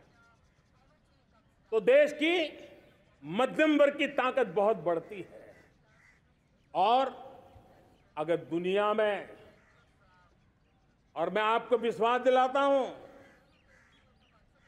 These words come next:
आने वाले पांच साल में मोदी का गारंटी है, देश पहले तीन वैश्विक इकोनॉमी में अपना जगह ले लेगा,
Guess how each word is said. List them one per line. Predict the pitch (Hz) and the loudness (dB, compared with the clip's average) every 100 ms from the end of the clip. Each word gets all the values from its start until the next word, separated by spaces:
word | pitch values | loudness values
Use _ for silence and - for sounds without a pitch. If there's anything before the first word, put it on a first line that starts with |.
| - | -10
आने | 165 190 196 190 | -4 0 2 2
वाले | 185 185 180 | 2 2 0
पांच | 180 175 185 180 | -2 -2 0 -2
साल | 180 180 170 170 | -4 -2 0 0
में | 170 247 294 254 220 - - - _ _ _ _ _ _ _ _ _ _ _ 131 | 0 0 0 -2 -8 -18 -20 -20 _ _ _ _ _ _ _ _ _ _ _ -4
मोदी | 151 165 185 | -2 0 -2
का | 180 180 170 156 110 113 113 | -4 -2 0 -2 -6 -12 -4
गारंटी | 147 160 156 160 131 | -2 -2 -4 -6 -6
है, | 127 143 131 127 - - _ _ _ _ _ _ _ | -6 -8 -10 -16 -20 -20 _ _ _ _ _ _ _
देश | 156 202 240 247 - - - - - - - - - _ _ _ _ 175 | 0 4 6 6 2 -4 -8 -10 -16 -18 -20 -20 -20 _ _ _ _ -4
पहले | 185 202 208 202 | 0 2 2 2
तीन | 208 196 208 214 196 165 120 | -2 -6 -4 -4 -6 -10 -6
वैश्विक | 170 185 - 190 190 | -2 -2 -4 -6 -6
इकोनॉमी | 170 170 165 160 156 | -8 -6 -4 -2 -2
में | 151 | -4
अपना | 143 151 | -6 -10
जगह | 131 143 131 135 | -8 -8 -6 -6
ले | 127 113 | -6 -10
लेगा, | 104 - 85 | -12 -16 -20